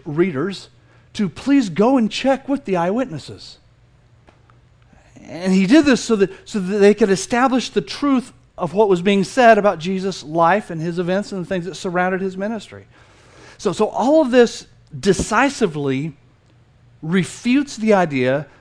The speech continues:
that the Gospels were anonymous and they were collective and there were these evolving oral traditions that just got crazier and crazier as time went by.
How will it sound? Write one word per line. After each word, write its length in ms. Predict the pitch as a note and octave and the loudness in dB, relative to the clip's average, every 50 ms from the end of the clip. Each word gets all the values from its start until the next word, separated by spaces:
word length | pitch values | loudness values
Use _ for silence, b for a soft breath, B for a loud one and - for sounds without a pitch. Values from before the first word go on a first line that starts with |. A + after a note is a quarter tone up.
| b b b b | b b b b
that 140 | - E3 C3 | -10 -8 -8
the 60 | - | -6
Gospels 720 | D#3+ D#3 D#3+ D#3+ E3 F3 - - - - F#3 F3 E3+ D3+ D#3+ | -2 0 2 2 2 2 -2 -6 -6 -4 -2 -2 -2 -4 -6
were 560 | D#3+ D#3+ E3 E3 E3 D#3+ D#3+ D#3 D#3 D3 B2 B B B B B B | -2 2 4 4 4 6 4 4 2 0 -2 B B B B B B
anonymous 840 | - A#2 A2 B2 C#3+ E3+ F#3 F3+ F3 F3+ F3+ F3+ D#3+ - - - - | -14 -10 -4 -2 0 2 2 0 0 -2 -2 -4 -6 -8 -14 -14 -12
and 180 | C#3 C3 C3 | -12 -10 -10
they 100 | B2 A#2+ | -10 -10
were 200 | A#2 A#2 A2+ A2+ | -8 -8 -10 -12
collective 1080 | - - - C#3+ C3+ C3 D3+ D#3+ D#3+ E3 - - D#3+ D#3 D#3 D#3 D#3 D#3 D#3 D#3+ D3 C3+ | -12 -8 -4 -2 2 4 4 2 2 0 -6 -4 -2 0 0 0 0 0 0 -2 -2 -4
and 140 | A#2 A2+ A2+ B B B B B B | -6 -6 -8 B B B B B B
there 120 | D3 C#3+ | -2 0
were 100 | D3 C#3 | 0 0
these 300 | C3+ C#3 C3 B2+ C3 - | 0 0 -2 -2 -4 -4
evolving 720 | C#3+ C3+ C3 A2 C#3 C#3 C#3+ D3 D3 D3 C#3+ D3+ C#3 C#3 C#3 | -4 -4 -4 -2 -4 -2 -2 -2 -4 -4 -2 -2 -2 -2 -2
oral 380 | C#3 C3 C3 C3 C3 C3 C3+ | -2 -4 -4 -2 -2 -4 -4
traditions 680 | B2 - C#3 A#2+ A#2 A#2 G#2+ - - A#2 A2+ A#2 A2 A2 | -6 -8 -8 -8 -6 -8 -10 -10 -10 -10 -10 -10 -10 -10
that 100 | A#2 G#2+ | -12 -12
just 280 | A2 A#2 A2 - - | -10 -12 -12 -12 -8
got 240 | - A#2+ A2+ A2 - | -6 -4 -4 -6 -6
crazier 380 | - A#2 G#2 G#2 G2 G2 G#2+ G#2 | -12 -12 -10 -10 -10 -10 -10 -10
and 100 | G#2 G2+ | -10 -10
crazier 400 | - - G2+ G2+ F#2+ F#2+ G2+ G2 | -10 -10 -10 -10 -8 -10 -12 -12
as 120 | F#2 - | -12 -14
time 200 | - - F#2+ F#2 | -16 -18 -16 -16
went 160 | F#2 F#2 F#2 | -16 -18 -16
by. 320 | - A2+ C3+ A#2 G2 G2+ | -14 -12 -12 -12 -14 -16